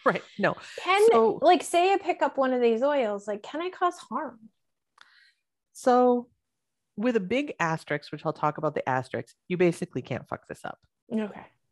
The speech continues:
Speaker 1: So if you pour oregano straight in your eye,
Speaker 2: You can fuck it up. <laughs>
Speaker 1: I mean,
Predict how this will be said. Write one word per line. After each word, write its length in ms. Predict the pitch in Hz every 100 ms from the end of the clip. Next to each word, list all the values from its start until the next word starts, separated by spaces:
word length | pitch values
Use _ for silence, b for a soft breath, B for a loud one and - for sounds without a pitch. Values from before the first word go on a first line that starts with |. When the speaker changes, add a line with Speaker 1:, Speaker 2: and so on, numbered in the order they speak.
| -
Speaker 1:
So 340 | 165 156 160 _ b b b b b _ -
if 200 | 254 302
you 80 |
pour 340 | 302 - 240 240
oregano 640 | 170 170 185 190 175 180 214
straight 320 | - 147 170
in 120 | 180
your 140 | 160 -
eye, 360 | 131 127 180 277 _ _ _
Speaker 2:
You 140 | 220 220
can 180 | 214 208
fuck 240 | - -
it 60 | -
up. 200 | - - _
<laughs> 340 | 277 233 - -
Speaker 1:
I 80 | 277
mean, 340 | 311 294 294